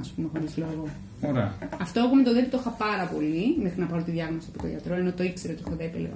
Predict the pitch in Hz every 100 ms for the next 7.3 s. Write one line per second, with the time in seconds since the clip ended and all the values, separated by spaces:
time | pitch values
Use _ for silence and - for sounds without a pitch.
0 | 156 151 170 - - - - - - -
1 | 107 214 220 233 240 254 - - - 233
2 | 185 175 165 160 - 123 120 - - -
3 | - 180 180 170 165 170 170 151 156 156
4 | 156 160 156 - 156 156 - 185 - -
5 | - 233 147 147 - - 143 - 160 175
6 | 180 185 160 - - 151 156 151 147 131
7 | - 160 143